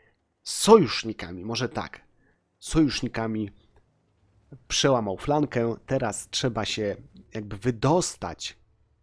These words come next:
z tego przełamania. Tam jeszcze jest obiekt siedemset cztery, no to po pikselach strzał,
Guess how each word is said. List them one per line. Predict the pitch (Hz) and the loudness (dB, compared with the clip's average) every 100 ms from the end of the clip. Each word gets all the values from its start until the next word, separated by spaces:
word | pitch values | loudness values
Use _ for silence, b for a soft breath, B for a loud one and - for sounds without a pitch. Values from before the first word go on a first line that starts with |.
| _ _ _ _ _ _ | _ _ _ _ _ _
z | - | -10
tego | - 127 | -4 -4
przełamania. | 131 - 127 120 113 110 143 151 120 117 B B B B B B B _ _ _ | -2 0 2 2 0 2 2 2 0 -2 B B B B B B B _ _ _
Tam | 120 123 | -8 -4
jeszcze | 120 - 123 | -2 -2 -2
jest | 110 - | -2 -4
obiekt | 160 139 - | -2 -2 -2
siedemset | 123 120 127 | -4 -2 -2
cztery, | - - 131 135 | -4 0 2 6
no | 151 240 | 8 8
to | - 165 | 8 -2
po | - 147 | 0 -4
pikselach | - 202 - - 226 160 - | -4 -8 -4 0 4 4 2
strzał, | - - 185 175 170 - | -4 2 10 10 10 6